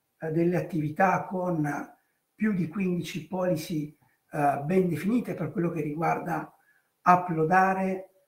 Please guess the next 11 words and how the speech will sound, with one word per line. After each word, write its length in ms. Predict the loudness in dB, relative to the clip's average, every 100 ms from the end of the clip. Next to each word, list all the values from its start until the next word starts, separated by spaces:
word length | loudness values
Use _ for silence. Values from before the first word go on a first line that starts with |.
| _ _
eh, 240 | -4 -2 -2
o 420 | -2 -2 -2 -6
shareare 680 | -8 -4 0 0 0 -2 -2
o 420 | 0 -2 -6 -20 _ _
postare 880 | -4 -4 -2 -2 0 0 -2 -6 _ _ _
ehm, 880 | -4 -2 -2 -6 -6 -8 -8 -12 -10
dei 160 | -10
file, 600 | -8 -8 -8 -6 -6 -6 -12 _ _ _ _ _ _
riusciamo 640 | -4 -2 2 6 6 6 2
ad 80 |
assegnare, 1080 | 0 -2 -6 -4 -2 -2 -2 -4 -6 -14 _